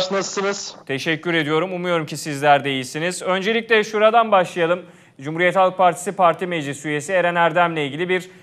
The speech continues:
Speaker 2: hak ihlali kararı var, bir de tazminat boyutu var. Ama bu hak ihlali kararı tam olarak neyi kapsıyor? Anayasa Mahkemesi Eren Erdem'in, e, tırnak içinde soralım, nerede hakkının yendiğine karar verdi özetle?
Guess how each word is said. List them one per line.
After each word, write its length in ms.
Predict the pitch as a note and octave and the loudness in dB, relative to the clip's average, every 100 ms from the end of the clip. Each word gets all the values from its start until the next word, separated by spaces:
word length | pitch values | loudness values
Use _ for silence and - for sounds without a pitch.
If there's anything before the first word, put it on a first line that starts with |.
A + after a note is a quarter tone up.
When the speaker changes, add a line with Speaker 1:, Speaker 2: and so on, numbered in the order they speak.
| _ | _
Speaker 2:
hak 280 | F3 G3+ A#3 | 2 2 2
ihlali 420 | G#3 G3+ F#3+ F#3+ | 4 6 6 4
kararı 400 | F#3+ F#3 F#3 F3+ | 4 6 6 6
var, 200 | G#3+ G3+ | 4 4
bir 140 | G3+ | 0
de 120 | G#3+ | 0
tazminat 600 | G#3+ F#3+ F3 F#3+ F#3 F3+ | 2 2 2 2 2 2
boyutu 300 | E3 C#3 A#2+ | -2 -4 -2
var. 140 | A#2+ D3 | 0 2
Ama 260 | G3+ F#3 - - - | 4 2 0 -12 -2
bu 200 | A3+ G3 | -2 2
hak 220 | F#3+ A#3 C#4 | 4 4 2
ihlali 480 | A#3 A3+ G#3+ G#3+ | 2 6 6 6
kararı 460 | G#3 G#3 F#3+ F3+ D#3 | 4 6 8 6 4
tam 200 | F3+ G#3 | 0 0
olarak 340 | A3 G#3 G3 | 6 6 6
neyi 240 | F3+ G3 G#3+ | 0 -4 0
kapsıyor? 540 | G3 D#3 - C#3 C3 - - - | 0 0 -4 -2 -2 -4 -14 -2
Anayasa 420 | E3+ A3+ A3 A3+ | 2 2 2 2
Mahkemesi 560 | G#3+ G3+ G#3+ G#3 - | 2 2 0 -4 -4
Eren 340 | G3+ D#3+ F3 G#3+ | -4 0 0 2
Erdem'in, 560 | G#3 G3 G3+ G3+ G#3 - - _ | 2 2 0 -2 -6 -12 -20 _
e, 240 | C#3+ D3 C#3+ | -2 -2 -2
tırnak 340 | F3+ G#3 A#3 | -2 0 0
içinde 320 | - F#3 D#3+ | -2 -6 -4
soralım, 480 | D3 D#3 E3 G3+ D#3+ | -4 -2 0 -2 0
nerede 280 | G3+ A#3+ G#3 | 2 4 2
hakkının 480 | F3 F3 - E3+ E3 | 0 -2 -2 -4 -2
yendiğine 640 | D#3+ D#3 D3+ D3 C#3+ C3+ | 0 0 -2 -4 -4 -4
karar 360 | C#3+ B2 A#2+ | -2 -2 0
verdi 240 | A2+ G#2 G2+ | -2 -4 -6
özetle? 440 | G#2 G2 - E2+ | -12 -12 -16 -20